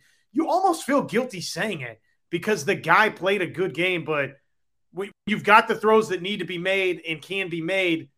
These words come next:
I want those throws to be made this week on the road, uh, against T C U.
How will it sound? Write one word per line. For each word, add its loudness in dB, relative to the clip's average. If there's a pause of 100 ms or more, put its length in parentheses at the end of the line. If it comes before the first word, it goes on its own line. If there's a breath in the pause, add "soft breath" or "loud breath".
(760)
I 4
want 2
those 4
throws 4
to -10
be -6
made 0 (260 soft breath)
this -4
week -4
on -2
the -6
road, -2
uh, -4
against -6
T -10
C -16
U. -10